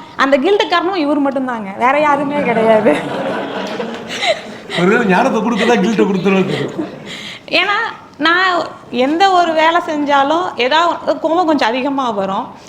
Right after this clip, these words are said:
Speaker 1: கோவம் வந்து கொஞ்சம் படபடன்னு பேசுவேன். அப்புறம் வந்து, அஹ், அது,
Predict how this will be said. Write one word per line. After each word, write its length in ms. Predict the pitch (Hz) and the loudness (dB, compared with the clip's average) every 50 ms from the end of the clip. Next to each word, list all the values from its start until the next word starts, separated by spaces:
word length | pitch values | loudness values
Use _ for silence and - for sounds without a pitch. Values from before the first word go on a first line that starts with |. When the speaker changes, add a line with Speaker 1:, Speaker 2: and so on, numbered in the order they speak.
| - - - - - | -20 -20 -18 -2 2
Speaker 1:
கோவம் 320 | 320 339 359 359 349 330 | 4 6 6 6 4 4
வந்து 480 | 320 320 302 302 302 339 349 349 349 - | 2 2 0 0 0 0 0 -2 -2 -2
கொஞ்சம் 280 | 302 285 285 285 254 254 | -4 -2 -2 -2 0 0
படபடன்னு 500 | 254 240 269 247 269 269 294 302 302 269 | 0 0 0 0 0 0 0 0 0 0
பேசுவேன். 560 | 262 233 240 240 - 220 208 214 226 277 - - - - - - - - - - - - | 0 0 0 -2 -2 -4 -4 -4 -4 -6 -8 -10 -16 -20 -20 -20 -20 -20 -20 -20 -8 -2
அப்புறம் 340 | - 311 311 381 370 370 349 | -2 0 0 2 2 2 2
வந்து, 540 | 339 311 311 330 370 381 392 392 370 - - - | 2 0 -2 -2 -2 -2 -2 -4 -6 -6 -6 -4
அஹ், 460 | - 277 277 277 269 277 269 269 262 - - | -2 0 2 2 2 2 0 0 -2 -2 -2
அது, 260 | - 254 254 269 | -2 0 2 2